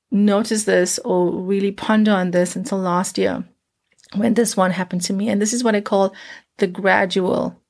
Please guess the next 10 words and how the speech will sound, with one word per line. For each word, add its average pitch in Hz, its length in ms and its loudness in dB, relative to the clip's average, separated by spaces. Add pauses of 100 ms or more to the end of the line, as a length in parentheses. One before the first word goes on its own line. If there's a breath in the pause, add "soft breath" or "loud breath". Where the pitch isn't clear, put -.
curveball. 180 640 -4 (480 loud breath)
It's 208 260 -2
almost 214 400 2
like 185 340 0 (160)
things 214 300 0
build 190 600 0 (100)
and 190 180 -2
build 180 400 2
over 185 200 -2
time, 185 500 -4